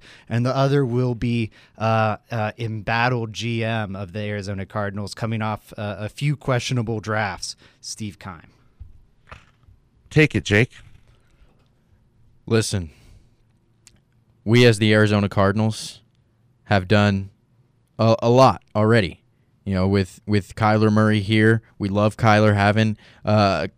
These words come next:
Speaker 3: Cliff Kingsbury here. We, you guys have changed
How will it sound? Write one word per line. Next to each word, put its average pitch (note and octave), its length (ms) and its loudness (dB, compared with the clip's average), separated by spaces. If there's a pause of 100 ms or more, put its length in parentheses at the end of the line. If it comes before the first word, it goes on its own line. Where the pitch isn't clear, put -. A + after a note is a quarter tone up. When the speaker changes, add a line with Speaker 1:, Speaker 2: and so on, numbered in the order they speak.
(340)
Speaker 3:
Cliff C3 280 2
Kingsbury A#2+ 540 2
here. A#2 280 4
We, A2+ 300 -2
you B2 80 0
guys B2+ 260 6
have A2+ 140 -2
changed B2 580 0